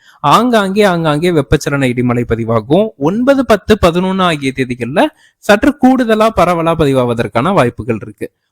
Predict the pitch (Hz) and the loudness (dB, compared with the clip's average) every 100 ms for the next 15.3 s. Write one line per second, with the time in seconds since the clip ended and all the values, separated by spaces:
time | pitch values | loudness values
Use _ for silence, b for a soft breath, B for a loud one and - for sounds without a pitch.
0 | - 151 - 277 240 196 185 196 190 143 | -2 -2 0 0 2 0 2 2 2 0
1 | 131 131 143 175 - 175 214 196 170 165 | 0 0 0 0 -2 0 2 2 0 0
2 | 220 233 147 165 202 208 165 135 139 147 | 0 0 2 2 2 2 0 0 -2 0
3 | 151 131 226 208 139 139 131 131 143 220 | -4 -4 -2 0 0 0 -2 -2 0 0
4 | 262 _ 151 151 165 - 147 143 131 131 | -2 _ 0 2 0 -2 -2 -2 0 -2
5 | 131 123 120 117 113 120 113 - 175 226 | 0 -2 0 -2 -2 -4 -6 -2 -2 -2
6 | 147 143 175 202 196 131 113 113 117 - | 0 2 2 2 -2 -2 -4 -6 -8 -10
7 | - 131 135 147 151 156 233 - 131 - | -2 0 2 0 0 -2 -4 -2 -4 -2
8 | 143 135 139 131 127 120 127 131 - 131 | -2 -2 -4 -6 -8 -8 -8 -8 -6 -4
9 | 131 135 147 135 117 113 120 127 117 - | 0 -2 -2 -2 -2 -2 -2 -2 -2 -2
10 | 135 B B B - 156 233 254 247 240 | -4 B B B 0 2 4 2 0 0
11 | 214 214 233 214 180 185 175 156 - 151 | 2 2 2 0 -2 0 0 0 -2 -2
12 | 233 233 165 165 202 - 196 156 135 160 | 0 0 -2 -2 -2 -4 -4 -4 -4 -4
13 | 185 165 175 180 170 160 180 156 127 123 | 0 0 0 -4 -2 -2 -2 -4 -4 -4
14 | 120 107 113 - - 135 127 123 127 151 | -4 -6 -8 -8 -8 -2 0 -2 -4 -2
15 | 175 139 | -2 -2